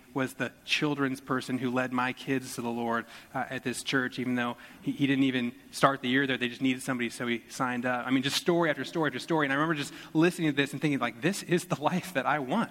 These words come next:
I mean, I, I want God to use my life in a powerful way. I,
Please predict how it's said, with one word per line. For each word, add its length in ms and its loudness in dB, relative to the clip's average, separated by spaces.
I 60 -4
mean, 100 -2
I, 100 2
I 120 6
want 420 2
God 380 2
to 100 -4
use 360 2
my 160 4
life 460 0
in 100 -2
a 80 0
powerful 680 2
way. 280 0
I, 120 2